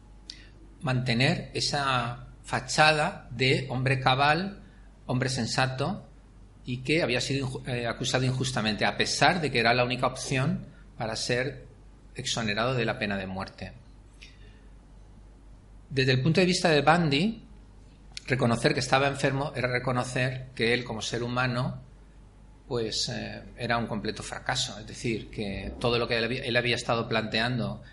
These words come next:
y que había construido con respecto a su fachada era mentira. Y eso a él resultaba extraordinariamente humillante, extraordinariamente, eh,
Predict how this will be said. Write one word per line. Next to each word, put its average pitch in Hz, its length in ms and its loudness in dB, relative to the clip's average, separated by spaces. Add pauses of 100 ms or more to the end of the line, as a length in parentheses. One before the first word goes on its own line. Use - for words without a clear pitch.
(140)
y 123 60 -16
que - 80 -2
había 117 160 2
construido 123 580 0
con 110 80 -2
respecto 110 320 -6
a - 20 -4
su - 120 -8
fachada 123 480 0
era 117 160 -2
mentira. 101 440 -4
Y 123 100 -2
eso 123 180 0
a 131 80 6
él 135 100 2
resultaba 123 840 -2
extraordinariamente 117 920 4
humillante, 101 800 -4 (600)
extraordinariamente, 117 1200 0 (500)
eh, 107 640 -6